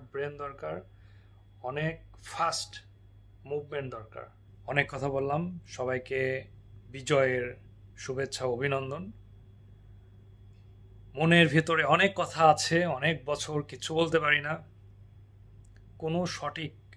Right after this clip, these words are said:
সংগঠন, দল পাইনি বলে লাইফে কোনো রাজনীতির দল রাজনীতি করতে পারি না, পারিনি।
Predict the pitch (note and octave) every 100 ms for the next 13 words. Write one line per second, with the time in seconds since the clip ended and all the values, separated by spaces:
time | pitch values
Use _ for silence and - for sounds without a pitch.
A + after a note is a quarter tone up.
0 | - - - - - - - - - -
1 | - - - - - - - - C3+ C3+
2 | C#3 C3 A2 G#2+ A2 B2+ C3 A2 G2+ -
3 | - - - - - C3+ D3 D#3 D3 C3+
4 | D3 C#3 B2+ C#3 - C#3+ G#2+ - C3 C3
5 | B2 A#2+ A#2+ B2+ B2 A#2 - B2 A#2 A#2
6 | A2+ A#2+ A#2+ A#2 B2 A2 - A2 A2+ G#2+
7 | G#2 - - - - - - A#2+ A#2 A#2
8 | G#2+